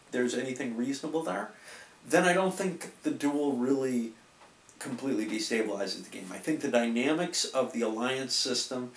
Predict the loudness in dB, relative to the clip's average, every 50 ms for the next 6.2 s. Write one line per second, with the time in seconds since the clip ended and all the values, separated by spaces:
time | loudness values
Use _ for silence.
0 | -16 -16 -18 -20 -18 -10 -8 -8 -6 -6 -6 -8 -8 -8 -10 -12 -14 -18 -20 -20
1 | -20 -20 -20 -20 -20 -20 -20 -20 -20 -20 -20 -20 -20 -20 -20 -20 -20 -20 -10 -8
2 | -6 -6 -6 -6 -8 -10 -10 -12 -12 -14 -18 -20 -20 -20 -20 -20 -20 -20 -20 -20
3 | -20 -20 -20 -8 -4 -4 -2 0 0 0 2 4 4 4 4 2 0 0 -2 -4
4 | -2 -2 0 0 0 0 0 -2 -8 -10 -10 -6 -2 0 0 2 0 -2 -2 -2
5 | -4 -4 -4 -4 -6 -8 -8 -8 -6 -2 -2 0 0 2 0 0 0 -2 -4 -8
6 | -8 -10 -12 -14